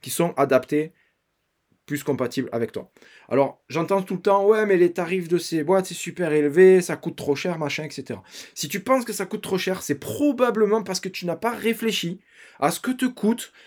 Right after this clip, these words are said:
le fait de recruter par toi-même et la galère dans laquelle tu es. Parce que le temps que tu passes à chercher quelqu'un, à recevoir des candidats,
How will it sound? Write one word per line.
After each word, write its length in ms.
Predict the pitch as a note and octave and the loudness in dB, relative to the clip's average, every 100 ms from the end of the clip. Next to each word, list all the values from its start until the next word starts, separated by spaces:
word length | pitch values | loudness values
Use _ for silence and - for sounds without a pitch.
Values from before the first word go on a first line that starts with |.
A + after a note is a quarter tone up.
| - | -2
le 160 | D#3 | 2
fait 300 | G#3 G3+ A3 | 2 2 -2
de 100 | F#3+ | 2
recruter 440 | E3 F#3+ - F#3+ A3 | 0 -2 -6 -2 -2
par 180 | G3 - | -2 0
toi-même 320 | E3 G3+ A#3 | 2 2 2
et 60 | C#3+ | 2
la 120 | C#3 | 4
galère 320 | D3+ F#3 A3 | 6 4 4
dans 100 | E3+ | 0
laquelle 300 | D#3 - F#3 | -2 -2 -4
tu 200 | - C#3+ | 0 0
es. 100 | A#2 - - - | -2 -6 -20 -6
Parce 160 | C3+ - | -6 -2
que 100 | D#3+ | 0
le 140 | D3+ | 0
temps 240 | D3 B3+ | 0 -4
que 60 | B3+ | -4
tu 120 | G#3+ | -4
passes 280 | F#3 F#3+ F#3 | 0 0 0
à 40 | |
chercher 440 | - - G#3+ - G#3 | -4 -4 -4 -2 0
quelqu'un, 340 | G#3 F3+ D#3+ | 0 2 2
à 60 | A#2 | 2
recevoir 500 | A2+ F3+ A3+ G3+ G3 | -2 -4 -2 -2 0
des 140 | G3 | -2
candidats, 500 | G3+ F#3+ F3+ D3+ B2 | 0 -2 2 2 2